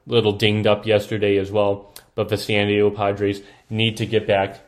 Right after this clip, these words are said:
on the winning train if they expect to make the playoffs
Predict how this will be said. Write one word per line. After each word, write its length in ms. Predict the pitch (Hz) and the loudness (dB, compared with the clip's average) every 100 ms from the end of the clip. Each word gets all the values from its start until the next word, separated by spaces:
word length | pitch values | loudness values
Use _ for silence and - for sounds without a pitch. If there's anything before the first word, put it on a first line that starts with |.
| - | -20
on 320 | - 107 104 104 | -6 -2 0 -2
the 80 | |
winning 420 | 98 104 101 101 101 | -2 -2 -2 -4 -8
train 520 | - 107 101 101 101 _ _ _ | -4 -4 -4 -6 -12 _ _ _
if 320 | - 113 104 | -2 -2 -2
they 280 | 113 104 101 | -2 0 2
expect 680 | 104 104 - - 104 101 - _ _ _ | 0 -6 -8 -2 -2 -2 -8 _ _ _
to 140 | - 104 | -4 0
make 240 | 101 98 | 0 -2
the 80 | 101 | -6
playoffs 680 | - 104 98 92 92 - | -2 -2 0 -2 -6 -10